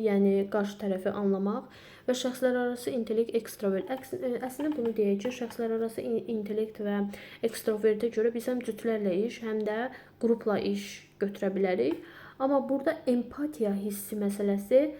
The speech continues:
sırf aiddir, e, cütlərlə işə, ona görə də B variantıdır. On üç.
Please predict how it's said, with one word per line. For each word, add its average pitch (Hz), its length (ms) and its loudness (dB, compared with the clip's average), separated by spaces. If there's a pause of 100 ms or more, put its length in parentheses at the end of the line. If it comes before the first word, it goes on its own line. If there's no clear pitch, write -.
(200)
sırf 302 520 2
aiddir, 233 760 2 (440)
e, 220 200 6
cütlərlə 214 640 0
işə, 233 320 -2 (240)
ona 233 240 2
görə 208 240 4
də 247 160 0
B 196 160 6
variantıdır. - 640 -8 (1900)
On 294 160 8
üç. 277 160 2